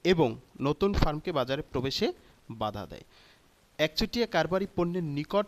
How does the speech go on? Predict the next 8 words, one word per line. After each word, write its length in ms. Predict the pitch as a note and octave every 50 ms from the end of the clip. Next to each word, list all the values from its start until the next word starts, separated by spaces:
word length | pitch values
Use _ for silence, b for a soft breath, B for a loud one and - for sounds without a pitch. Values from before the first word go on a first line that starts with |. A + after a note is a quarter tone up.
| -
কোনো 180 | - A3+ G#3+ G3
বিকল্প 480 | D3 C#3 D3+ - - F#3 F#3 F#3 - F#3+ -
পণ্য 240 | D#3 D3+ C#3+ C#3+ C#3 -
থাকে 260 | - C3 - - D3+
না, 200 | D#3+ F#3 B3+ D4+ - - - - -
ফলে 220 | - C#3 C#3 D3 C#3 - -
একচেটিয়া 540 | C#3+ D3+ - - - F#3+ F3+ - G3+ G3+ F#3+
কারবারি 500 | - D#3+ C#3 C#3+ D3 D#3+ D3 C#3+ F#3+